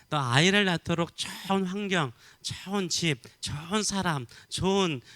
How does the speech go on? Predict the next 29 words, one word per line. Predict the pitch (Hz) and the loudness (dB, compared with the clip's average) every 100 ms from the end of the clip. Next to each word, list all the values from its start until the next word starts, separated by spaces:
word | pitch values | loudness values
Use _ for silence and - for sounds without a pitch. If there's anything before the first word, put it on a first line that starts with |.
| - - | -20 -14
어, | 131 123 127 | -10 -10 -6
출산을 | - 214 202 185 | -6 -4 -2 -4
도와주는 | 165 151 151 147 143 | -4 -2 -2 -2 -2
사람들을 | 139 165 151 135 120 120 123 | -2 -2 -2 0 -2 -2 -2
붙여주시면, | 123 - 185 156 143 143 123 123 123 - - _ _ | -4 -4 -4 -4 -4 -4 -4 -4 -6 -10 -20 _ _
예, | 135 | -4
하나님이 | 139 220 202 196 | -2 0 2 2
진짜 | 180 175 180 | -2 -2 -2
일하시는구나, | 160 170 156 147 131 117 113 113 117 110 - - - | 0 0 -2 -2 -2 -2 -4 -6 -8 -10 -16 -20 -10
하나님께서 | - 214 208 196 | 0 2 2 0
진짜 | 165 165 160 | 0 2 2
역사하시는구나 | 123 - 170 160 165 156 139 135 | 2 0 -2 -2 -2 -2 -2 -2
느낄 | 123 156 147 | -4 -4 -4
수 | 131 | -4
있는데, | 110 110 135 120 - - - - | -6 -6 -8 -10 -12 -20 -12 0
왜 | 151 180 113 - _ _ _ _ | 2 2 0 -8 _ _ _ _
없는, | 110 135 160 156 107 _ _ | 2 2 2 -2 -4 _ _
여관도 | 123 139 175 170 151 | -2 0 0 0 -4
없고 | 107 - 101 98 _ - | -6 -10 -14 -14 _ -10
돕는 | 135 147 175 | -4 -2 -2
사람도 | 180 170 151 160 | -2 -2 -2 -4
그리 | 175 214 | -4 -4
많지는 | 147 123 - 190 | -4 -6 -6 -6
않았을 | 139 139 143 | -6 -8 -10
것 | 127 | -12
같아요. | 107 - 131 - _ _ _ _ _ _ | -14 -14 -20 -20 _ _ _ _ _ _
그러기 | - 180 175 | -6 -4 0
위해서 | 190 185 180 | 0 0 0
아이를 | 143 127 156 160 127 | 0 -2 0 -2 -4